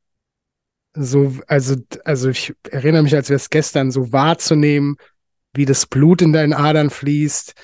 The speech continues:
wie dein Herz schlägt, wie sich die Temperatur deines Körpers verändert, wie deine Füße kribbeln. Also holy fuck,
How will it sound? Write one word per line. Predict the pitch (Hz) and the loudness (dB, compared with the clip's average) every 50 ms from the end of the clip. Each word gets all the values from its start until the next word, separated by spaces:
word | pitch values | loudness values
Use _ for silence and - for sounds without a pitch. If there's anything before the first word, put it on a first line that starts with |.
| _ _ _ _ _ _ | _ _ _ _ _ _
wie | - 143 135 | 0 0 2
dein | 143 139 135 123 | 2 2 0 -2
Herz | - - 143 151 156 - | 0 0 0 0 0 0
schlägt, | - - - 160 156 151 151 147 143 - - - - | -2 -2 0 0 2 2 2 2 0 -2 -8 -20 -12
wie | 131 131 139 | -6 -4 -4
sich | 131 123 139 127 - - | -4 -2 -4 -4 -4 -6
die | - 135 | -8 -6
Temperatur | - - 139 135 151 139 143 143 - - - 156 156 156 | -2 0 0 2 2 0 0 0 -2 -4 0 2 2 4
deines | 147 139 139 143 - - | 4 2 0 0 -2 -2
Körpers | - - 156 147 - 156 147 - | -2 -2 -2 0 0 -2 -4 -2
verändert, | - 170 143 143 147 143 147 143 143 143 - - _ - - - _ _ _ _ _ - | -2 -2 -2 0 0 0 0 0 0 -2 -4 -8 _ -20 -20 -20 _ _ _ _ _ -6
wie | 139 131 | -2 0
deine | 143 143 143 139 | 0 0 0 -2
Füße | - - 151 147 - 147 135 | -2 -2 -2 -2 0 -2 -4
kribbeln. | - 135 147 143 139 143 143 139 139 143 139 - _ _ _ _ _ _ _ _ _ _ _ _ _ _ _ | -2 0 0 0 2 2 0 0 -2 -2 -4 -6 _ _ _ _ _ _ _ _ _ _ _ _ _ _ _
Also | - 135 139 131 131 151 - | -4 -4 -2 0 0 0 0
holy | - - - - - 170 196 214 220 202 202 190 170 | -2 -6 -4 0 4 4 4 6 6 6 6 6 4
fuck, | - - - - 170 170 | 2 -2 -2 -2 -2 -2